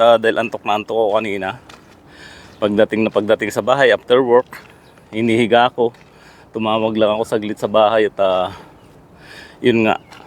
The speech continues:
itinulog ko. Ganun ako kapag antok na antok ay, ah, itinutulog ko kaagad. <laughs> Ayun sila. Hello!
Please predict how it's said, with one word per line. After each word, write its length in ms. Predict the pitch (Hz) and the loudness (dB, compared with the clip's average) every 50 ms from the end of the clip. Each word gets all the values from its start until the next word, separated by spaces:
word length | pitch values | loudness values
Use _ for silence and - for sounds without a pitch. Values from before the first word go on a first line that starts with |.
| - - - - - - - - - - - - - - - - - - - | -20 -20 -20 -20 -20 -20 -20 -20 -20 -20 -20 -20 -20 -20 -20 -20 -20 -6 -6
itinulog 580 | 123 - - 123 113 123 113 117 104 110 101 - | -6 -2 0 0 2 2 2 2 2 0 0 0
ko. 80 | 107 | -2
Ganun 300 | 107 104 113 117 120 117 117 | 0 0 0 0 0 -2 0
ako 160 | 117 113 107 - | 0 0 -2 -2
kapag 180 | - 117 113 110 | -2 -2 -2 -2
antok 240 | 110 101 104 - | -2 -4 -8 -8
na 160 | 113 104 110 107 | -6 -6 -6 -6
antok 220 | 98 - - - | -6 -10 -8 -4
ay, 240 | 98 95 95 95 95 | -4 -2 0 0 0
ah, 240 | 92 87 87 87 90 - - - - - - - - - - - - - - - - - - - - | -2 -2 -4 -4 -8 -10 -18 -20 -20 -20 -20 -20 -20 -20 -20 -20 -20 -20 -20 -20 -20 -20 -20 -12 -4
itinutulog 680 | - - - 127 127 117 107 - - 110 101 98 104 92 | -4 -4 0 0 0 0 0 0 2 2 2 2 0 -2
ko 160 | - 98 - | -2 -2 0
kaagad. 320 | 92 - 95 90 90 92 - - - - - - 127 | 0 0 0 -2 -2 -2 -2 -2 0 0 0 2 2
<laughs> 280 | - - - - - - | 2 2 2 0 0 0
Ayun 220 | 135 120 104 - - - | -2 0 2 2 2 0
sila. 180 | 110 104 110 117 107 - - - - - - - - 932 932 - | 0 0 -2 -4 -4 -6 -4 0 2 2 2 4 4 2 2 4
Hello! 640 | 165 170 185 180 165 165 156 160 160 160 156 160 170 | 2 0 2 4 4 4 4 4 4 4 4 2 2